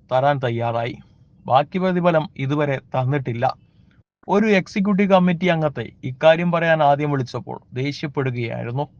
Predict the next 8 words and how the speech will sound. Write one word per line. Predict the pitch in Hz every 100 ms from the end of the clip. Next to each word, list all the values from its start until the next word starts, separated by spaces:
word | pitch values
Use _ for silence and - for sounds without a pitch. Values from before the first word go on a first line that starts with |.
| _ _ - - -
പരാതികൾ | 139 147 165 175 185 175
പുറത്തുവരാതെ | 165 165 185 175 151 127 107 - - 131
ഒതുക്കി | 143 - 151 139 -
ഒറ്റക്കെട്ടാണെന്ന് | 131 180 185 175 180 175 170 156
കാണിക്കാനാണ് | 147 139 147 135 123 113 - -
സംഘടനയ്ക്ക് | 143 147 147 135 110 120 - _ -
താൽപര്യം. | 120 107 120 110 120 - - - _ _ _ -
ദുബായിൽ | 135 147 156